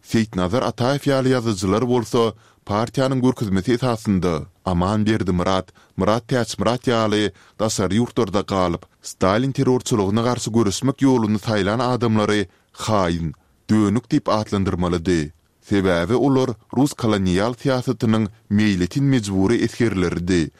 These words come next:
Deň bolmadyk söwüşlerde ýitirilen ýurtda basyp alan gara güýje gulluk etmeli bolan adamlardy. Emma soň akademik Murat Anna Nepesow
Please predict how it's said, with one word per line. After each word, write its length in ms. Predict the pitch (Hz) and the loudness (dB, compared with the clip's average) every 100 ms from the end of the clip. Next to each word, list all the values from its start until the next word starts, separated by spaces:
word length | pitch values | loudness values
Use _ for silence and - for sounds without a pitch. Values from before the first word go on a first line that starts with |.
| _ _ | _ _
Deň 340 | 92 110 101 85 | -2 0 0 0
bolmadyk 440 | 117 147 139 - | 0 0 -2 -4
söwüşlerde 800 | 139 123 117 - 107 101 107 107 - _ | 0 2 2 0 -2 0 0 0 -4 _
ýitirilen 560 | 107 92 101 90 110 143 | -8 -2 -2 0 0 2
ýurtda 480 | 127 - _ 92 78 - _ _ | 0 -2 _ -2 -2 -8 _ _
basyp 280 | - - 143 | -4 -2 0
alan 260 | 131 120 | 0 0
gara 240 | 110 101 127 | -2 -2 0
güýje 500 | 135 117 92 110 104 _ _ | 2 0 2 0 0 _ _
gulluk 320 | 120 104 120 | 0 0 0
etmeli 380 | 120 - 104 95 95 | -4 -2 0 0 0
bolan 260 | 98 98 | 0 0
adamlardy. 920 | 101 113 107 104 87 78 80 87 82 76 _ _ _ - | 0 0 0 0 -2 -2 -2 0 0 -4 _ _ _ -2
Emma 320 | 101 123 139 | 0 2 0
soň 220 | 117 90 | -2 -2
akademik 600 | 80 - 98 101 117 113 | -2 -2 0 0 0 -2
Murat 320 | 92 92 127 123 | 0 0 0 -2
Anna 240 | 131 127 | 0 0
Nepesow 600 | 120 113 123 117 - 110 | 0 0 0 0 0 -4